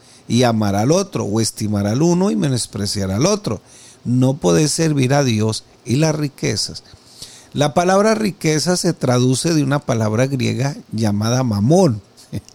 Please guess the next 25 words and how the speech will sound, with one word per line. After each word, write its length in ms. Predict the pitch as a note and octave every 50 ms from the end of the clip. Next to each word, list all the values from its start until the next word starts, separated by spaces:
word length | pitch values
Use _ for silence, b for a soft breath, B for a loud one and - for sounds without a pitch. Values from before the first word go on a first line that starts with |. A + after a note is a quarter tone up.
| B B B B B B B
así 300 | - A#2+ - - D#3 D3
como 280 | - - E3+ E3 C#3
suena. 280 | B2+ - D3 C3+ A#2+ G#2+
Bueno, 280 | A#2+ D3+ D#3 C3+ B2 - B B B B B B
nosotros 480 | - B2 C3 B2 D3 C3+ - - E3+ F3
aquí 220 | D#3+ C3+ - D3+
los 160 | D3 D#3+ -
latinos, 640 | D#3 C3+ B2 - - C#3+ C#3 C#3 C#3+ D3+ D#3+ - - B B B B B B B
eh, 280 | - A2 A2 A2+ A2
hay 180 | A2+ B2+ C3+ C3
una 220 | C3+ C#3+ D3 D3+
pepita 480 | - D#3 B2+ - - A#2 A#2+ C#3+ C#3+ C3+
que 180 | - - C3+ A#2+
se 140 | A#2 A2+
le 100 | G#2 G#2
dice 320 | G2+ G2 G2 G#2+ A2 C3 B2+
mamón, 640 | C3+ C#3+ C3 A#2+ A2+ A2+ A2+ A#2+ C3 C#3+ D3 A3 -
y 220 | - - G#2 G2+
que 180 | G2+ - A2+ G2+
es 60 | G#2
la 140 | A#2+ B2+ A#2+
que 140 | - B2
se 140 | A2 A2 G#2
chupa 380 | - - - C3 B2+ - C3 B2+
y, 300 | B2 A#2 A#2+ A2 G#2+